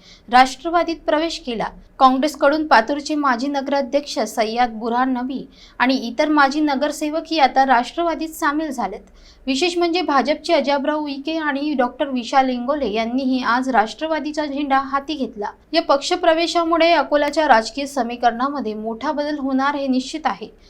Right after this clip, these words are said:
स्थानिक कार्यकर्त्यांमध्ये उत्साहाचे वातावरण आहे. यामुळे राष्ट्रवादी पक्ष अधिक मजबूत झाल्याचे प्रतिपादन अजित पवारांनी यावेळी केलं.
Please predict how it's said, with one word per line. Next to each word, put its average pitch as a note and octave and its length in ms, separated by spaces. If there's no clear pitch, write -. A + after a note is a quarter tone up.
स्थानिक C4 420
कार्यकर्त्यांमध्ये C4+ 840
उत्साहाचे D#4 600
वातावरण D4+ 540
आहे. D4+ 220
यामुळे D#4+ 320
राष्ट्रवादी E4+ 600
पक्ष D#4+ 340
अधिक D4 400
मजबूत C4+ 440
झाल्याचे C4 420
प्रतिपादन C4 680
अजित G3 320
पवारांनी C4 600
यावेळी C4+ 340
केलं. G#3 300